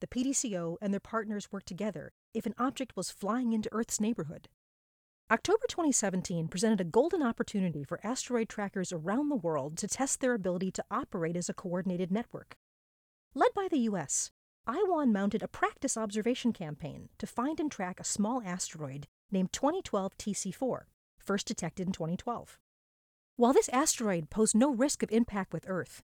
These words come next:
it was predicted to come back into view in the fall of twenty seventeen with a very close approach.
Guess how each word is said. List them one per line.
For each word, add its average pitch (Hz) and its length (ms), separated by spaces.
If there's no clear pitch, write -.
it 277 80
was 277 120
predicted 440 380
to - 80
come 233 200
back 233 300
into 277 220
view 196 380
in 196 100
the 208 60
fall 285 320
of - 80
twenty 214 240
seventeen 190 760
with 208 140
a 202 60
very 247 280
close 170 280
approach. - 480